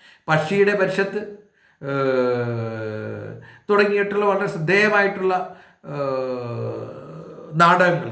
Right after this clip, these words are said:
സത്യരക്ഷ അടക്കമുള്ള നാടകങ്ങൾ, കഥകളിൽ പറയുകയാണ് ഇന്ദിര, നിർമ്മല, രമാബായി, വീരപ്രതി തുടങ്ങിയിട്ടുള്ള കഥകൾ. ഇതൊന്നും തന്നെ, ഈ പറയുന്ന സൃഷ്ടികളൊന്നും തന്നെ മുഴുവൻ, ഏഹ്, അദ്ദേഹത്തിൻ്റെ മുഴുവൻ സൃഷ്ടികളെക്കുറിച്ചും ഇവിടെ പരാമർശിക്കാൻ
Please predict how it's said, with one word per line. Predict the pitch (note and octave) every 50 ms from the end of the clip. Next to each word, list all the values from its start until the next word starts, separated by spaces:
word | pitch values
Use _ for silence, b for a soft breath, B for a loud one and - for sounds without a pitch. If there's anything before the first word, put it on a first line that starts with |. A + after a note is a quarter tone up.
| - -
സത്യരക്ഷ | - - E3 G3 F#3 F#3 - - G#3 F#3
അടക്കമുള്ള | F#3+ G3+ - A#3 A3 A3+ A3 G#3 G3+ F#3
നാടകങ്ങൾ, | E3 D#3 C#3+ C#3 B2 A#2+ A2 - - - - _ b b b b b -
കഥകളിൽ | D3 D#3 E3 F3 F3+ F3+ F3+ F3 F3+
പറയുകയാണ് | F3+ F3+ F3 F#3 F3 F3 F3 E3
ഇന്ദിര, | E3 F3 F#3 F#3+ F#3+ G3 G3+ - - - - D3+ C#3+
നിർമ്മല, | D3+ D#3 E3 E3+ F3 F3+ F3+ F#3+ F#3 F#3 - B B B B B D3+ D#3
രമാബായി, | D#3+ E3 F3+ F#3 F#3 F#3+ F#3+ F#3+ F#3+ F#3 D#3 D3+
വീരപ്രതി | E3 F3+ F3+ G3 - - F3+ E3+ E3+ F3
തുടങ്ങിയിട്ടുള്ള | F3 E3+ D#3+ E3 D#3+ D#3+ D#3+ D#3 D3+
കഥകൾ. | C#3 B2 A2 - - B B B B B B3
ഇതൊന്നും | C#4 C4+ B3+ B3+ C4 C#4+ D4 D4+ D4 D4
തന്നെ, | C4 A3+ F3 D3+ D#3 F3+ G#3
ഈ | A#3 A3+
പറയുന്ന | A3 G#3+ A3 A3 A3+ A#3+ - G#3
സൃഷ്ടികളൊന്നും | E3+ - - A3 G#3+ A3 G#3+ G#3 G3 G#3 A3+ G#3+ G#3 G#3
തന്നെ | G3+ G3 G#3 G#3+ - - - - _ _ _ - D3
മുഴുവൻ, | C#3+ D3 F3 F3+ F3+ F3+ - - - - - - - - - F3
ഏഹ്, | E3 D#3+ E3 E3 - B B B B B -
അദ്ദേഹത്തിൻ്റെ | E3 F#3 F#3 F#3 F#3 F#3+ F#3+ F#3 F#3+ G3 G3 F3+ E3 - E3 D#3
മുഴുവൻ | D#3 D#3+ F#3+ G3+ G3+ G3+ -
സൃഷ്ടികളെക്കുറിച്ചും | F3+ - G3 G3 G3+ G#3 G3+ G3+ F#3+ F3+ F#3 G3 F#3+ F#3
ഇവിടെ | F#3 F#3 F#3 F#3
പരാമർശിക്കാൻ | F3 F3 F3 F3 E3 D#3+ E3+ F#3+ F#3